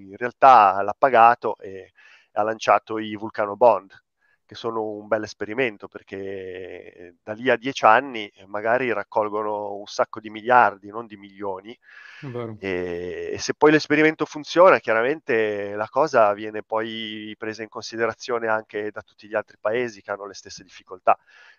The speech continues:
Speaker 1: Quindi già quello è un, è, è un bel punto di partenza. Poi basta vedere anche tutti gli altri paesi che hanno l'inflazione alle stelle. Eh, stavo leggendo un articolo di, di Sky T G ventiquattro, che me lo sono anche appuntato da qualche parte, dove appunto parlavano dei, dei tassi di inflazione, tipo in Argentina,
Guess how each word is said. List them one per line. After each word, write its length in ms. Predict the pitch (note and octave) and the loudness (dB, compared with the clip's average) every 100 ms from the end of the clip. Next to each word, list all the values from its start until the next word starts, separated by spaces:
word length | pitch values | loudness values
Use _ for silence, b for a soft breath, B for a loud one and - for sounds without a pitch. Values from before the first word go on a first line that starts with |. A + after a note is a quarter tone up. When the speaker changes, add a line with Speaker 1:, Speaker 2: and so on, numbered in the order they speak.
| b | b
Speaker 1:
Quindi 260 | A#2+ G#2 | -14 -12
già 140 | G2+ B2+ | -4 -2
quello 300 | - A#2 C3+ | 0 4 8
è 180 | B2 A2 | 8 6
un, 640 | G#2+ G#2 G#2 G#2 G2+ A2 | -4 -8 -8 -8 -10 -8
è, 160 | A2+ - | -6 -4
è 100 | A2+ | -4
un 160 | A#2 | -4
bel 160 | A2+ A2 | -4 -4
punto 260 | - A#2 A#2 | -8 -14 -14
di 100 | A#2 | -8
partenza. 680 | G#2 - A#2+ F#2+ F#2+ - _ _ | -8 -6 -6 -6 _ -20 _ _
Poi 760 | - C#3 D3+ G#2+ G#2 G2+ G2 G2 | 2 2 2 -4 -6 -10 -12 -8
basta 260 | G2 F#2+ G2+ | -8 -8 -12
vedere 300 | G2 G2+ G2+ | -8 -6 -4
anche 340 | G2+ G#2 G#2 | -6 -8 -14
tutti 260 | - _ G#2+ | -14 _ -6
gli 60 | G#2+ | -6
altri 220 | G#2+ A2 | -6 -6
paesi 340 | G#2+ A2 G2+ | -2 -2 -4
che 80 | G#2 | -8
hanno 120 | G2+ | -8
l'inflazione 720 | G#2 G2+ G2+ - - G#2+ G#2 | -8 -12 -14 -10 -4 -2 -2
alle 160 | G#2 G#2+ | -4 -8
stelle. 580 | - - G#2+ A2 A2+ B2+ b b b b b b b b - | -10 0 2 2 0 -2 b b b b b b b b -10
Eh, 360 | G2+ F#2+ F#2+ | -6 -4 -4
stavo 220 | F#2 G#2+ G#2+ | -4 -4 -4
leggendo 260 | G#2 A#2 | -4 -4
un 40 | A2 | -4
articolo 400 | G#2 A#2+ B2 A2 | -6 -6 -2 -2
di, 560 | G2+ G#2+ G2+ G2+ G#2 | -4 -10 -10 -10 -12
di 80 | G2+ | -12
Sky 240 | G#2 - A2 | -10 -6 -8
T 80 | G#2 | -8
G 140 | A2 | -10
ventiquattro, 680 | G#2+ G#2+ - G#2 A2 - G#2 | -10 -10 -4 4 4 2 -12
che 60 | |
me 60 | F#2 | -16
lo 40 | G2 | -16
sono 220 | - G#2 | -12 -10
anche 160 | G#2+ G#2+ | -10 -12
appuntato 440 | - G2+ A2 - | -18 -8 -8 -6
da 100 | G2 | -14
qualche 300 | - G2+ G#2+ | -12 -12 -8
parte, 380 | - G2 G#2+ G#2 | 0 0 0 -8
dove 300 | G2 F#2+ F#2+ | -12 -10 -8
appunto 340 | G2 _ G#2 | -10 _ -12
parlavano 400 | A#2 A2 A#2 A#2 | -2 2 2 2
dei, 300 | G#2+ G#2+ G#2 | -2 -6 -6
dei 140 | G#2 A2 | -10 -2
tassi 260 | C3 A2+ | -2 -2
di 80 | A#2 | -12
inflazione, 480 | A#2 A#2 - - C3 | -10 -8 -8 -6 -6
tipo 380 | A2 - A2+ A2 | -8 -4 0 0
in 280 | G#2+ G#2+ A#2 | -4 -6 -6
Argentina, 800 | A2+ A2 G#2+ - C3+ C3 C3 | -6 -10 -16 -10 -6 0 0